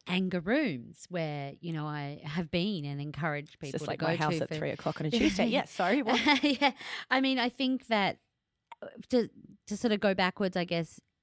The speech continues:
Speaker 1: e-, emotions are energy in motion.
Speaker 2: Yes.
Speaker 1: And we grow up in certain environments where we learn that energies in motions in a certain way are acceptable or unacceptable. And there is this kind of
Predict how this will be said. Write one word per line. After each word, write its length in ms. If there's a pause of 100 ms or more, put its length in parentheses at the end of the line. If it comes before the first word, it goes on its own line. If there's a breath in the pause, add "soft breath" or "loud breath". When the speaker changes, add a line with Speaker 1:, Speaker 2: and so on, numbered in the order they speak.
Speaker 1:
e-, 200
emotions 580
are 280
energy 480
in 100
motion. 560 (140)
Speaker 2:
Yes. 600
Speaker 1:
And 400 (140)
we 500
grow 260
up 300
in 140
certain 380
environments 920 (340 soft breath)
where 500
we 180
learn 380
that 220 (100)
energies 520
in 160
motions 540
in 100
a 60
certain 400
way 340
are 80
acceptable 1040
or 160
unacceptable. 840
And 220
there 260
is 260
this 240
kind 500
of 320